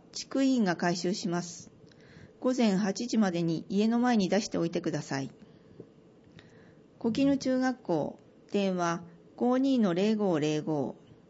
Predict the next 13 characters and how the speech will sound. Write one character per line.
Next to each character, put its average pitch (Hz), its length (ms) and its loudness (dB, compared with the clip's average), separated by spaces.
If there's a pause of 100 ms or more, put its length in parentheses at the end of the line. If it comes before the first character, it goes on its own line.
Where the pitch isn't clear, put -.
(540)
七 214 220 2
月 240 260 0
二 214 160 -2
十 - 120 -18
日 190 260 0 (100)
土 196 180 2
曜、 180 380 2 (360)
午 262 180 0
前 185 140 2
八 180 280 -4
時 190 120 -2
か 113 160 -6
ら。 - 140 -12